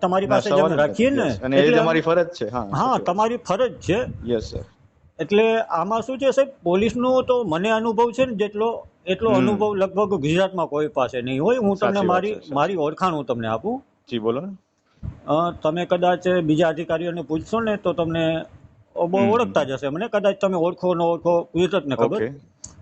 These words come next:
Speaker 1: મને ચારણના ચોરા તરીકે ઓળખે છે.
Speaker 2: અચ્છા.
Speaker 1: જે પોલીસે મારી સાથે અત્યાચાર કર્યો છે ને, એના વિરુદ્ધ હું અત્યારે કેટલો સમય ત્યાં લડું છું.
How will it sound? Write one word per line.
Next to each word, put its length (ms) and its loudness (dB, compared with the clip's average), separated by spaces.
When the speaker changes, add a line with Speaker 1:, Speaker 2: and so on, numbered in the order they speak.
Speaker 1:
મને 280 -2
ચારણના 500 0
ચોરા 260 2
તરીકે 340 -6
ઓળખે 300 -2
છે. 220 -2
Speaker 2:
અચ્છા. 360 -6
Speaker 1:
જે 80 4
પોલીસે 480 0
મારી 300 0
સાથે 260 -4
અત્યાચાર 460 -2
કર્યો 260 2
છે 140 2
ને, 100 -4
એના 320 0
વિરુદ્ધ 320 2
હું 100 4
અત્યારે 260 2
કેટલો 300 0
સમય 280 -2
ત્યાં 180 -2
લડું 260 -2
છું. 220 -6